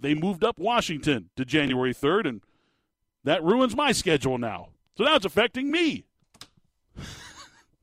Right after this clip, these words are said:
And that's what it's really all about, folks. It's not how it affects the records of the conference, the team. I'm inconvenienced now.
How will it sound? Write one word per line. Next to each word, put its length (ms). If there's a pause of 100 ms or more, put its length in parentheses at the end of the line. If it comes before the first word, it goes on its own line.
(180)
And 120
that's 200
what 140
it's 100
really 180
all 160
about, 300
folks. 360 (640)
It's 100
not 100
how 140
it 80
affects 400
the 180 (500)
records 400
of 80
the 60
conference, 640 (340)
the 80
team. 400 (1080)
I'm 240
inconvenienced 720
now. 180